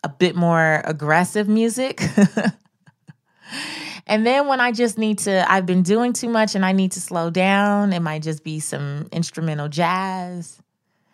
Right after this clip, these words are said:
I like, I think it's called Hidden Beaches, Hidden Beach Recordings,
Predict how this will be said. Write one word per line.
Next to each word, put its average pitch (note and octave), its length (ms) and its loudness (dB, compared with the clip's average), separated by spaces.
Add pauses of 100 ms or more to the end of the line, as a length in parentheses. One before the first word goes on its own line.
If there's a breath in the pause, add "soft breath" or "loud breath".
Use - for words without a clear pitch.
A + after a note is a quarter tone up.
(140)
I G3+ 160 2
like, B3+ 360 2
I - 100 -8
think C4 180 -6
it's A#3+ 100 -6
called D3+ 220 -2
Hidden F3 300 0
Beaches, E3+ 680 -10
Hidden A3 320 -2
Beach G3+ 300 -2
Recordings, G3+ 580 -2